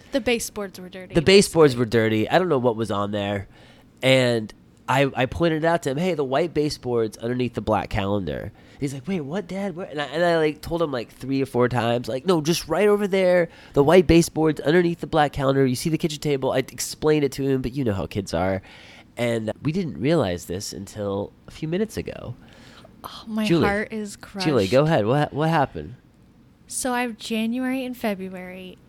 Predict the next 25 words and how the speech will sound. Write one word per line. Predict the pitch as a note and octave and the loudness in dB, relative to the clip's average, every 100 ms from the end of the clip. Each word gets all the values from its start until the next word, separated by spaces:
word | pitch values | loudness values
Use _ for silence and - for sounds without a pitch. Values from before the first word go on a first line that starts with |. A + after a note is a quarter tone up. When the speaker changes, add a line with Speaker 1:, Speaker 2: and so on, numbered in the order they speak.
| - - | -20 -6
Speaker 1:
and | A#3+ G#3+ | -2 0
right | A#3 | -2
now | A3+ A3 | -2 -2
being | A#3 B3 | -2 -6
pregnant | - A3 G#3 A3+ G#3 | -6 -6 -4 -6 -6
and | G#3 | -6
having | G#3 G#3 G#3+ | -6 -6 -6
braces, | G3 F#3 - G#3+ - | -6 -8 -10 -12 -8
I, | G#3 G#3 G#3+ G#3+ G#3+ | -6 -6 -6 -8 -8
like, | G#3 G3+ | -8 -6
live | G3 F#3+ F#3 - | -4 -4 -4 -6
at | F3+ - | -6 -8
doctor's | - E3+ F3+ E3+ | -10 -10 -8 -10
appointments. | E3 - - D2+ - - - | -10 -12 -14 -16 -14 -14 -10
I | F3+ | -8
have | F3+ F#3+ | -6 -4
a | |
lot. | F#3 - - - - - - - - - - - | -6 -8 -12 -12 -18 -20 -20 -20 -20 -20 -20 -8
So | - - B3 A#3 A3+ A3 - - - - - - - - - - - - - | -6 -4 -2 -2 -2 -6 -12 -18 -20 -20 -20 -20 -20 -20 -20 -20 -20 -14 -6
there's | B3 | -4
a | A#3 | -4
lot | G#3 G#3 G#3 - | -4 -4 -4 -4
on | G3+ G#3 | -6 -6
our | F#3 | -8
calendar. | - - C#4+ C4 - - | -10 -12 -8 -8 -8 -10